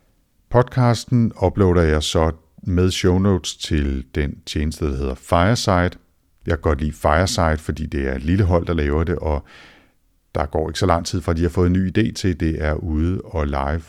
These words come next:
for brugerne. Det kan godt være, at den koster en lille smule mere, men til gengæld så er der også, øh, nemmere adgang, synes jeg, til supporten, og den er enormt ren og lækker og nem at bruge, og der er masser af gode stats også, som man kan se, øh, hvor folk lytter henne, og hvad de lytter på, og så videre.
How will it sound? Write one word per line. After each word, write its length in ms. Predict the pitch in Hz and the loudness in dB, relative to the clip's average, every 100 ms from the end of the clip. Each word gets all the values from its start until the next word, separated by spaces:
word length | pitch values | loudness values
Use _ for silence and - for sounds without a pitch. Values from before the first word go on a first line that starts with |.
| - | -18
for 200 | - 80 | -10 -8
brugerne. 400 | 87 87 113 113 | -2 2 2 2
Det 640 | - - - _ _ - | -2 -14 -20 _ _ -20
kan 100 | - | -8
godt 160 | 101 92 | -2 2
være, 80 | |
at 60 | 85 | 2
den 120 | 82 | 2
koster 300 | 82 80 87 | 0 0 0
en 120 | 82 | -2
lille 260 | 78 95 101 | 2 2 2
smule 320 | - 90 85 | 0 0 2
mere, 220 | 85 85 | 2 0
men 220 | 87 82 71 | -2 -4 -4
til 140 | 76 | -4
gengæld 320 | 78 76 82 | -2 -2 -4
så 140 | - 80 | -2 -2
er 100 | 76 | 0
der 100 | 73 | -2
også, 340 | 69 76 82 | -2 -2 -2
øh, 120 | 71 | -2
nemmere 400 | 69 71 82 78 | -2 0 0 0
adgang, 320 | 73 87 82 | -4 -4 -4
synes 280 | - 80 - | -4 -6 -4
jeg, 140 | 76 73 | -6 -6
til 380 | - 73 65 | -6 -6 -6
supporten, 540 | - 73 95 101 120 120 | -10 -8 -2 0 0 -4
og 140 | 69 | -2
den 120 | 80 | -2
er 60 | 73 | -2
enormt 400 | 76 78 78 - | -4 -4 -4 -4
ren 240 | 85 87 | -6 -6
og 120 | - 78 | -8 -4
lækker 340 | 71 71 78 - _ _ _ - | -4 -2 -4 -6 _ _ _ -4
og 120 | 87 | 0
nem 240 | 80 78 - | 0 0 -4
at 80 | 76 | -4
bruge, 280 | 73 73 | -2 0
og 40 | 80 | 0
der 60 | |
er 40 | 78 | 0
masser 260 | 76 76 | 0 -2
af 60 | 78 | -4
gode 200 | 80 78 | -2 -4
stats 420 | - 78 76 - | -2 -2 -2 -2
også, 240 | 73 71 - | -4 -4 -4
som 100 | 76 | -4
man 140 | 71 | -4
kan 120 | 82 | -6
se, 260 | - 85 - - - - - _ _ - | -4 -4 -6 -14 -20 -20 -20 _ _ -4
øh, 180 | 76 | -2
hvor 120 | 67 73 | -2 0
folk 260 | 90 80 | 0 0
lytter 260 | 92 117 131 | 2 4 4
henne, 320 | 98 85 87 | 4 2 2
og 40 | |
hvad 120 | 73 71 | 0 -2
de 100 | 73 | -2
lytter 260 | 71 78 | -4 -4
på, 200 | - 73 | -4 -6
og 180 | - 82 | -6 -8
så 100 | 87 | -6
videre. 340 | 67 64 64 | -6 -6 -8